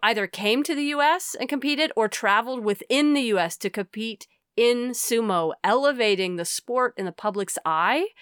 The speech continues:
and getting us, getting us as a community one step closer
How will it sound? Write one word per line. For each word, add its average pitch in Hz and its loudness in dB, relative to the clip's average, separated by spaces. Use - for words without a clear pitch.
and 220 0
getting 262 0
us, 226 0
getting 349 2
us 294 2
as 247 0
a 233 -2
community 240 -2
one 196 -2
step 208 -4
closer 233 -4